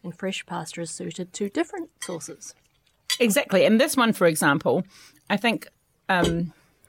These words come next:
Speaker 2: you know, it's the old buy the best you can afford, but the Italian pasta that you can buy in the supermarket here, made, made by, oh, I'll give this a go, Rusticella d'Abruzzo.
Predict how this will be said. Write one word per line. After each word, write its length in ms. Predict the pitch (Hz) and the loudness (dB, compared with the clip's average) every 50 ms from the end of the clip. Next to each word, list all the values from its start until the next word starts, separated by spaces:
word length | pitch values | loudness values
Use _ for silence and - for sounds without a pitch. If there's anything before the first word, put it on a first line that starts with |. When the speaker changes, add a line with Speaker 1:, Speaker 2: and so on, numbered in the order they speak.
| _ _ | _ _
Speaker 2:
you 160 | - 208 190 170 | -4 -2 0 2
know, 120 | 165 156 | 2 2
it's 140 | - 147 - | 0 0 -2
the 120 | - 180 | 2 4
old 160 | 175 170 160 - | 4 4 4 4
buy 160 | 180 165 170 | 2 0 0
the 80 | 160 147 | 0 -2
best 260 | 156 160 151 - - | -2 -2 -2 -2 -6
you 60 | 175 | -4
can 140 | - 180 170 | -2 -2 -2
afford, 440 | 151 - - 160 151 202 285 285 - | -4 -4 -4 0 2 2 2 4 2
but 180 | 214 - - | 0 0 2
the 220 | - 170 170 175 - - - - - _ _ _ _ | 2 2 2 2 -2 -8 -16 -20 -20 _ _ _ _
Italian 680 | 180 175 175 - - 180 175 180 190 190 180 175 175 165 | -2 -2 -2 -2 0 2 2 4 4 4 2 2 0 -4
pasta 420 | - - 175 170 170 - - 180 | -2 0 0 0 0 -4 -8 -10
that 120 | - - - | -10 -10 -12
you 80 | - | -14
can 160 | - - 190 165 | -14 -14 -12 -4
buy 220 | 175 170 165 160 | -2 -2 0 0
in 120 | - - 175 | -2 -6 -8
the 60 | 160 | -10
supermarket 600 | - - 185 175 - 185 170 160 - - - - | -8 -8 -10 -8 -6 -6 -6 -6 -6 -8 -14 -12
here, 360 | - 190 185 170 139 - - - _ _ - _ _ _ _ _ _ | -6 -2 -2 -2 -2 -4 -8 -10 _ _ -20 _ _ _ _ _ _
made, 400 | 170 170 165 165 160 160 165 - - _ - | -6 -4 -2 -2 -2 -2 -4 -6 -10 _ -2
made 340 | 175 160 160 165 156 - - | 2 2 2 2 2 0 0
by, 400 | 170 160 160 151 151 165 156 - - _ _ - _ _ _ _ | 0 2 4 2 2 0 -2 -8 -14 _ _ -20 _ _ _ _
oh, 280 | 175 160 147 143 143 - - - | 0 2 2 2 0 -2 -6 -8
I'll 80 | 143 | -8
give 160 | 143 - 160 160 | -6 -6 -2 -2
this 160 | 160 143 - | -2 -2 -2
a 60 | 160 | -2
go, 220 | 147 147 151 170 - - _ _ _ _ _ _ _ _ | -2 0 0 0 -2 -4 _ _ _ _ _ _ _ _
Rusticella 760 | 202 214 - - - 190 175 - - 196 170 165 170 160 151 135 | 2 2 2 2 2 2 2 4 2 2 2 4 2 2 0 2
d'Abruzzo. 920 | 147 147 147 147 135 - 185 202 208 208 180 - - 143 92 - 175 - | 2 2 2 2 2 2 4 6 6 6 4 2 0 0 0 0 -4 -10